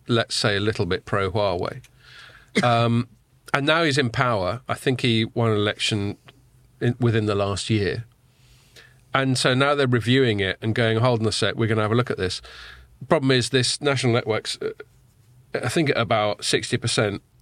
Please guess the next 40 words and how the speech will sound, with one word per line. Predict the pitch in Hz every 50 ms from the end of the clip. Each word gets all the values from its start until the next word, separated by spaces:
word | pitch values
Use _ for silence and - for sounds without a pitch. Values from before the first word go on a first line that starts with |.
| _ _ -
population | - 127 - - 117 104 101 - - 107
coverage | - - 107 92 104 101 92 104
already, | 101 101 107 104 101 95 95 -
aiming | - 107 107 101 98 95
for | - - 110
eighty | 110 104 -
percent | 113 - - - 107 - 92
by | 104 101
the | 98 104
end | 101 101 95
of | 95 98
the | 107
year. | 113 104 92 87
So, | - - 123 107 101 - _ _ _ _ _ _ _ - -
again, | 123 151 139 127
you | 110 -
can't | - 139 131 107
put | 117 127 -
the | 113
genie | - 120 110 104 104
back | 104 107 101 -
in | 107
the | 98 90
bottle | - 107 - - 101 95
there. | 104 104 95 92 - - - - - - - - - - _ _ -
There | 127 120
was | 117 120 113
some, | - 143 131 120 120 120 117 - -
in | 139 131 123
the | 123 127
original | 127 131 135 127 131 120 110
reporting | 101 - 123 113 107 - - 104 104
that | - -
I | 107
covered, | - - 113 101 107 95
there | 110 107 101
was | 104 -
some, | - 117 107 107 - _ _ -
you | 120 117
know, | 107 98